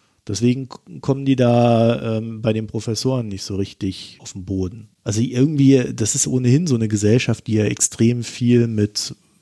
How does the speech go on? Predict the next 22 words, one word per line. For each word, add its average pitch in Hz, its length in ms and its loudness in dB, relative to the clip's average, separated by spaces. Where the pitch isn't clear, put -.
Workshops 110 1120 0
und, 104 340 -6
und 95 220 -8
Bildung 123 340 4
und 101 140 -4
sonst 110 300 -2
was - 180 -4
arbeitet. 98 600 0
Und 104 160 -4
entsprechend 101 440 -6
viele 117 160 4
Leute 110 300 4
rennen 110 180 2
da 104 120 4
rum, 123 240 0
die 104 120 4
halt 101 120 0
auch 104 100 -4
nichts - 220 -8
anderes 131 440 -8
machen, - 300 -10
ne? 113 180 -10